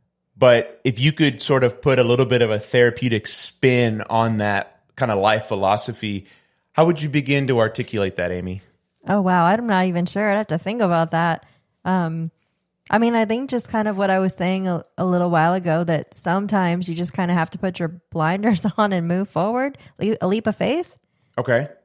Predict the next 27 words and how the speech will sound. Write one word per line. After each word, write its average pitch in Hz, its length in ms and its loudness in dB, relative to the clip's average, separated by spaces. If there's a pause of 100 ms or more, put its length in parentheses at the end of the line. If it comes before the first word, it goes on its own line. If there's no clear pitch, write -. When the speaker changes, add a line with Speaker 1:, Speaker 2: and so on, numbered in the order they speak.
(920)
Speaker 1:
No, 156 100 4
I 185 60 8
like 220 240 4
that. 127 240 4
I, 160 100 6
I, 160 260 2
I 151 40 4
think 190 220 -2
for 160 100 0
me 139 240 0
too, 147 400 -2
it's - 440 -2 (1000)
kind 156 160 0
of - 200 -2
practicing 131 760 0
a, 110 460 -2 (460)
a 120 100 0
type 117 360 2
of 117 200 2
acceptance - 1160 -4 (460)
of, 117 320 -4
of 107 160 -4
what 120 260 2
is, 139 520 -2 (400)
you 127 100 0
Speaker 2:
Yeah. 226 100 4
Speaker 1:
know? 156 260 -2